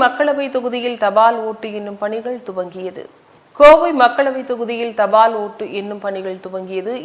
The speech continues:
இந்நிலையில் ஸ்ட்ராங் ரூமில் வைக்கப்பட்டிருந்த தபால் ஓட்டு செலுத்திய பெட்டிகளை எடுத்து வந்து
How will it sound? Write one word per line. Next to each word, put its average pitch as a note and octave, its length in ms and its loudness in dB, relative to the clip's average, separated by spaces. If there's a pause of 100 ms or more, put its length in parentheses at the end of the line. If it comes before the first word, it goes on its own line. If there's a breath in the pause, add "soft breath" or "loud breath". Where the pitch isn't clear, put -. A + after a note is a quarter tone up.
இந்நிலையில் A3 540 -6 (120)
ஸ்ட்ராங் A3+ 460 2
ரூமில் A#3 260 -8
வைக்கப்பட்டிருந்த G3+ 760 -8 (100)
தபால் G3+ 320 0
ஓட்டு F#3 320 -12
செலுத்திய F#3+ 380 -12
பெட்டிகளை F#3 540 -8
எடுத்து G3+ 380 -10
வந்து F#3+ 220 -8